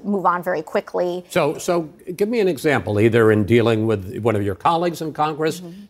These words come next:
Speaker 2: dealing with a, a witness <laughs> at a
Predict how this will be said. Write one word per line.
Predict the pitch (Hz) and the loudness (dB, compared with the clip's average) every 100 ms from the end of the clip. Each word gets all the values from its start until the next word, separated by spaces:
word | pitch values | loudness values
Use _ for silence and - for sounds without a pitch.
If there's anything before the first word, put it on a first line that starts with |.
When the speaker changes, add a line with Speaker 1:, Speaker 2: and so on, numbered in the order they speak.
| 117 | 2
Speaker 2:
dealing | 131 131 127 123 | 4 4 4 2
with | 120 113 110 107 104 110 | 2 2 2 0 0 -2
a, | 110 113 | -2 -2
a | 107 | -2
witness | 107 147 - 135 - - | 0 -2 0 -2 -2 -8
<laughs> | - | -4
at | 160 | -2
a | 123 | -2